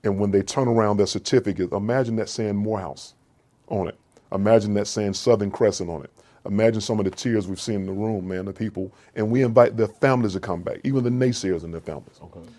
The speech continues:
Speaker 1: to see that, hey, with the right type of support, look what they did.
Speaker 2: Right.
Speaker 1: Look what they did.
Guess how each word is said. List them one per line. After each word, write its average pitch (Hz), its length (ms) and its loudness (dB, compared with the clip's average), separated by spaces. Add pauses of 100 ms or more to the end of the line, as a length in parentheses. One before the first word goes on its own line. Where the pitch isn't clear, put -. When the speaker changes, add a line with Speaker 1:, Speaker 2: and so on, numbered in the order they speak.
(160)
Speaker 1:
to 110 100 -2
see 117 200 0
that, 101 240 4
hey, 104 240 4 (140)
with 98 160 -6
the 101 60 -2
right 107 300 4
type 135 220 4
of 123 80 -6
support, - 380 0
look 147 120 -2
what 147 80 -2
they 143 100 2
did. 151 260 0 (360)
Speaker 2:
Right. 80 140 -20 (340)
Speaker 1:
Look 135 160 4
what 139 100 0
they 135 100 4
did. 127 260 0